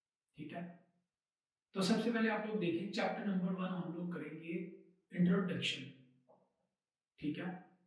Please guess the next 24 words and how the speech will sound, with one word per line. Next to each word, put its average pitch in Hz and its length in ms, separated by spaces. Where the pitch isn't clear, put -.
ये 214 200
टोटल 226 400
थ्योरेटिकल 180 500
चैप्टर - 300
है। - 180
ठीक 151 140
है, 175 100
इसमें 208 280
आप 175 280
सिर्फ 214 280
और - 120
सिर्फ - 320
थ्योरी 175 280
ही 165 220
पढ़ेंगे। 131 280
उसके 202 280
बाद - 400
चैप्टर - 260
नंबर 185 340
टू 160 160
है 165 100
आप 143 220
लोगों 147 180
का - 180